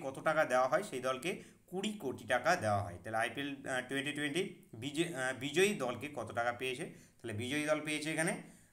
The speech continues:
কুড়ি কোটি টাকা। তাহলে এখান থেকে এইভাবেও জিজ্ঞেস করা যেতে পারে যে মুম্বাই ইন্ডিয়ান কত টাকা জিতেছে, তাহলে কুড়ি কোটি টাকা জিতেছে। এবং রানার্স দল যদি থাকে, মানে কি দিল্লি ক্যাপিটাল রানার্স দল ছিল, তাহলে দিল্লি ক্যাপিটাল কত টাকা জিতেছে? বারো পয়েন্ট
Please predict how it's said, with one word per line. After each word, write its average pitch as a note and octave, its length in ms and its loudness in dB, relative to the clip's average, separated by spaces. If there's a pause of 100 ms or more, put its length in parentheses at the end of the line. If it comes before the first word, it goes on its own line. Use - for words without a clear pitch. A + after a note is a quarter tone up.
(140)
কুড়ি E3+ 380 -2
কোটি G#2 260 -6
টাকা। F#2 200 -6
তাহলে B2+ 160 -2
এখান D#3 120 0
থেকে E3 120 2
এইভাবেও F3 240 4
জিজ্ঞেস F3 220 -2
করা F#3 120 -4
যেতে F#3 160 0
পারে G#3 200 2
যে E3+ 100 0
মুম্বাই B2+ 300 0
ইন্ডিয়ান C3+ 300 -2
কত G#2 100 -6
টাকা G#2+ 240 0
জিতেছে, F#2 400 -6
তাহলে C3+ 160 -4
কুড়ি E3 180 -6
কোটি D#3+ 180 2
টাকা D#3+ 160 6
জিতেছে। D#3+ 320 0 (280)
এবং E3 220 2
রানার্স F3 320 6
দল G3+ 200 4
যদি F3+ 160 6
থাকে, D3 200 0
মানে D#3 180 2
কি - 100 -2
দিল্লি C3+ 280 0
ক্যাপিটাল D#3 280 2
রানার্স D3 380 4
দল D3+ 160 -2
ছিল, D3+ 240 -8
তাহলে A#2+ 180 -2
দিল্লি G#2+ 200 -2
ক্যাপিটাল B2 340 -4
কত B2+ 120 -6
টাকা C3+ 200 0
জিতেছে? D#3 400 -4 (340)
বারো F3 340 8
পয়েন্ট F3+ 220 4